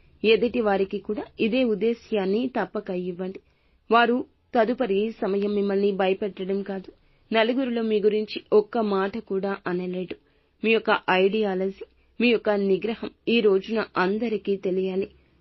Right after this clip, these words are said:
కావున మిత్రత్వం పెంచుకోండి, శత్రుత్వాన్ని తగ్గించండి. అది మాటల్లోనే. ఇలా తప్పకుండా చేయండి. ఉదయాన్నే కొన్ని నిమిషాల పాటు శివారాధన చేసుకోండి.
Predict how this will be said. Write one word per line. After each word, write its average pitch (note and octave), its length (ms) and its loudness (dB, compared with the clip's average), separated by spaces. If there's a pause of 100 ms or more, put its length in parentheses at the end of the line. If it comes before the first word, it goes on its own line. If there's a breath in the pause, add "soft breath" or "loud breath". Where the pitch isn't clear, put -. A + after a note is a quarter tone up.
(120)
కావున G3+ 320 2 (220)
మిత్రత్వం G3+ 680 0
పెంచుకోండి, F#3 640 -4 (400)
శత్రుత్వాన్ని A3 720 0
తగ్గించండి. F3+ 760 -8 (200)
అది F#3 260 0 (180)
మాటల్లోనే. F#3 640 -6 (400)
ఇలా A#3 220 2
తప్పకుండా F#3+ 720 -4
చేయండి. F#3 460 -12 (440)
ఉదయాన్నే A#3+ 500 2 (300)
కొన్ని B3+ 240 4
నిమిషాల G#3+ 500 -2
పాటు F#3+ 340 -12 (360)
శివారాధన A3+ 720 -2 (220)
చేసుకోండి. F#3+ 580 -12